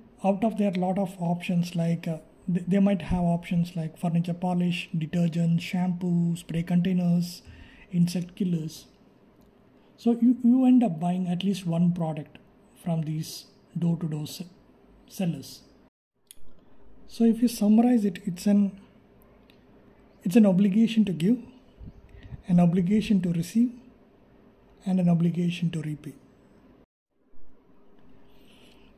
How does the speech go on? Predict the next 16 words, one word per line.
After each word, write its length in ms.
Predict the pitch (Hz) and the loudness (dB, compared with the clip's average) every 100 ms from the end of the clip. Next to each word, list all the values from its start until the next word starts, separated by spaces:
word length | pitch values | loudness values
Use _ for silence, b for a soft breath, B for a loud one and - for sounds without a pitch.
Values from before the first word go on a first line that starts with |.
| - - _ - - _ _ | -20 -20 _ -20 -20 _ _
Another 340 | - 254 262 247 | 4 6 6 4
way 160 | 220 226 | 4 6
of 180 | 214 214 | 4 2
using 320 | 190 185 202 | -2 0 0
this 200 | 180 175 | 0 0
reciprocity 960 | 170 170 185 185 175 175 180 156 147 - _ _ _ _ _ - _ - - | -4 -4 -4 -4 -4 -4 -4 -4 -6 -12 _ _ _ _ _ -20 _ -12 -4
that 300 | 170 160 - 185 | -2 -4 -8 -2
I 40 | |
have 200 | 165 190 | 0 0
come 180 | 180 175 | 0 0
across 440 | 170 170 165 160 | 0 -2 -6 -6
is 100 | 170 | -10
by 220 | - 165 156 | -8 -8 -6
these 240 | 156 - | -6 -4
insurance 480 | 185 180 202 175 170 | 0 0 2 0 -2
agents. 500 | 147 143 131 120 - | -4 -6 -6 -8 -14